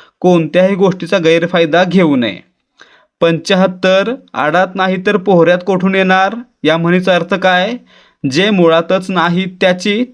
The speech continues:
थोडी देखील अपेक्षा करणे व्यर्थच. शहात्तर, "गरजवंताला अक्कल नसते." अर्थ काय आहे?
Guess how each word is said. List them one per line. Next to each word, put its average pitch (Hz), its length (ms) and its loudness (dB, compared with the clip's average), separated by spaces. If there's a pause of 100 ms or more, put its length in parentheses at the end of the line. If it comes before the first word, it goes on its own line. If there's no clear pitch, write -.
थोडी 180 260 2
देखील 190 320 0
अपेक्षा 170 380 0
करणे 185 440 0
व्यर्थच. 147 680 -2 (920)
शहात्तर, 196 920 0 (720)
"गरजवंताला 180 800 2
अक्कल 180 500 0
नसते." 165 680 -4 (120)
अर्थ 170 280 0
काय 190 200 2
आहे? 196 440 0